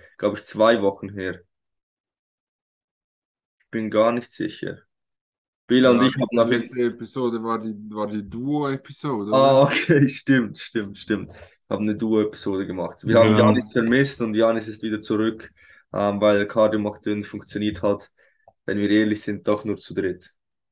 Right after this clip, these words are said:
Speaker 3: Ist doch am besten.
Speaker 1: Ja, Janis, was, was geht bei dir? Ich hab gesehen, du hast einen Minicut gemacht, ähm, der ziemlich, ziemlich ehrenlos ausgesehen hat.
Speaker 3: Ja, ich hab einen Minicut gemacht und, ähm,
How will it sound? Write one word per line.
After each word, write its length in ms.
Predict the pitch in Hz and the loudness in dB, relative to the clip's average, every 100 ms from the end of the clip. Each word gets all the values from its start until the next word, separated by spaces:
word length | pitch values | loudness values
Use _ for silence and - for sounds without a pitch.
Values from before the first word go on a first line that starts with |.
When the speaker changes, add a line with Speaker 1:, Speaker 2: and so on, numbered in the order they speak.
| _ _ _ | _ _ _
Speaker 3:
Ist 100 | - | -12
doch 100 | 110 | -8
am 180 | 104 107 | -4 0
besten. 560 | 107 123 - 98 - - _ _ _ _ | 2 0 -4 -12 -12 -16 _ _ _ _
Speaker 1:
Ja, 180 | 107 113 | 4 6
Janis, 400 | 123 139 127 - | 8 6 4 2
was, 240 | 120 - 127 | 0 0 -2
was 380 | 135 - - - | -4 -4 -10 -2
geht 220 | 139 139 | -2 2
bei 140 | 127 | 0
dir? 220 | 120 139 | 4 4
Ich 140 | 117 120 | 2 -2
hab 120 | - | -12
gesehen, 320 | - 127 120 | -6 -2 -2
du 120 | 117 | 0
hast 240 | 117 117 - | -2 -2 -6
einen 180 | 110 110 | -8 -4
Minicut 520 | 120 131 - 123 - | -4 -4 -2 -2 -4
gemacht, 580 | 120 117 117 - - 101 | -6 -4 -4 -8 -18 -8
ähm, 500 | 98 101 101 104 104 _ _ _ _ _ _ _ | -4 -2 -4 -6 -12 _ _ _ _ _ _ _
der 280 | - 110 107 | -2 0 0
ziemlich, 720 | - 135 143 135 127 - - - | -2 0 2 4 2 0 -16 -10
ziemlich 440 | 120 131 120 - | -6 -4 -4 -2
ehrenlos 500 | 120 123 110 104 101 | -2 0 0 -2 -2
ausgesehen 540 | 95 - - 95 95 | -6 -6 -10 -8 -8
hat. 280 | 98 95 - _ _ _ _ _ _ _ _ _ _ _ _ _ _ - | -10 -14 -18 _ _ _ _ _ _ _ _ _ _ _ _ _ _ -2
Speaker 3:
Ja, 640 | 110 107 110 120 120 - 113 - | 2 4 4 2 0 -6 -16 -12
ich 180 | - | -6
hab 80 | 104 | 0
einen 80 | 104 | 2
Minicut 540 | 104 113 110 110 110 - | 4 2 2 0 0 -2
gemacht 540 | 113 110 117 120 - | -2 0 -2 -4 -10
und, 400 | 98 95 92 - - - | -8 -8 -8 -10 -16 -8
ähm, 600 | 95 92 90 90 85 - | -4 -2 -2 -2 -6 -10